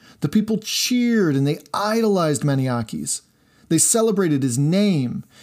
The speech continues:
and he began to gain status as a, as a living legend. Well, this never sets well with an emperor,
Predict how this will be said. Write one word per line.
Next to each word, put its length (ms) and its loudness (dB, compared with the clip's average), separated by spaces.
and 80 2
he 60 2
began 280 2
to 60 0
gain 200 2
status 540 0
as 140 -2
a, 160 -6
as 80 -2
a 80 0
living 480 2
legend. 600 -2
Well, 100 -2
this 180 -2
never 280 0
sets 360 0
well 240 0
with 180 -2
an 100 -2
emperor, 440 -4